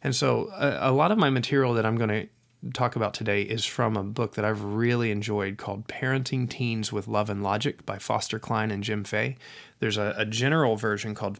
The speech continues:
Parenting with Love and Logic, which is just kind of the general principles. But since I work in student ministry and have a, a, a teen myself, I've kind of been looking at that book lately.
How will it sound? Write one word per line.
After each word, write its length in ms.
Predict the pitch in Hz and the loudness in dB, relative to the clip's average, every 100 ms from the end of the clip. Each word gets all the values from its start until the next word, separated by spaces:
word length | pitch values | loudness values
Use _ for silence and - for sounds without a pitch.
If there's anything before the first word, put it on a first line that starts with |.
| - | -6
Parenting 440 | - 170 120 113 | 2 2 2 0
with 140 | 101 104 | -2 0
Love 160 | 101 | 0
and 120 | 101 | 0
Logic, 340 | 95 95 107 - - | -4 -4 -4 -6 -4
which 260 | 107 104 | -4 -4
is 220 | 101 101 - - - - | -6 -6 -10 -18 -20 -16
just 160 | - - | -8 -4
kind 140 | 180 | 2
of 60 | 131 | 2
the 60 | 113 | 2
general 280 | 120 110 | 2 0
principles. 560 | 98 104 98 104 104 101 | -2 -4 -4 -4 -4 -4
But 240 | - 104 | -4 -4
since 340 | - 110 107 - | -2 -2 -2 -2
I 280 | 107 107 107 - | 0 0 -2 -6
work 300 | 113 120 135 | -2 -2 0
in 80 | 113 | -2
student 320 | - 113 107 | 0 -2 -2
ministry 580 | 107 104 - 107 104 104 | -2 0 -2 -2 -2 -4
and 320 | 101 95 101 - - - _ | -4 -6 -10 -18 -20 -20 _
have 240 | - 104 | 0 0
a, 100 | 104 - | 0 -2
a, 400 | 107 117 - - | -4 -4 -10 -12
a 40 | |
teen 200 | - 117 | -6 -4
myself, 600 | 101 98 - 101 95 - | -2 0 2 0 -2 -8
I've 200 | 113 104 - _ _ _ | -6 -6 -10 _ _ _
kind 180 | - 110 | -6 -4
of 60 | |
been 200 | 107 101 | -2 -2
looking 320 | 110 107 104 101 | -2 -2 -4 -4
at 100 | - | -2
that 200 | 101 107 | -2 -2
book 220 | 104 - | -6 -6
lately. 380 | 98 - 101 | -6 -6 -8